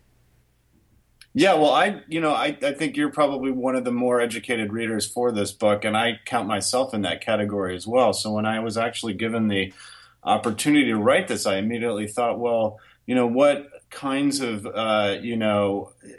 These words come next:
information am I gonna discover that I don't already know?" And for me,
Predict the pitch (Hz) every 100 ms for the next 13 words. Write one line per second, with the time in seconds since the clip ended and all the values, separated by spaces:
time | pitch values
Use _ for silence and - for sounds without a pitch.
0 | - 131 135 117 123 127 110 101 101 135
1 | 135 107 92 90 - 87 90 92 95 90
2 | 90 87 85 85 85 85 80 80 90 98
3 | 98 95 123 123 156 190 185